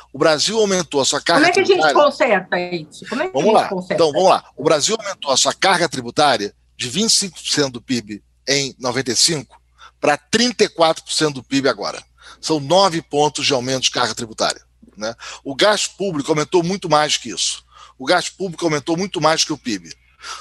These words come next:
Speaker 1: Por que que a educação no Brasil não melhorou? Se a gente tá gastando mais,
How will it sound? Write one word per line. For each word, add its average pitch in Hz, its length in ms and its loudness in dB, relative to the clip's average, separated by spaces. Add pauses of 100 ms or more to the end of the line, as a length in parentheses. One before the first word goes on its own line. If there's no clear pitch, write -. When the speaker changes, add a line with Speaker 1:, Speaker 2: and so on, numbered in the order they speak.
(160)
Speaker 1:
Por - 180 -2
que 254 140 2
que - 80 -2
a 240 40 4
educação 190 400 2
no 175 80 -4
Brasil 147 340 2
não 170 100 0
melhorou? 139 400 0 (840)
Se - 100 -4
a 190 40 2
gente - 160 2
tá 240 80 4
gastando 208 360 2
mais, 131 420 0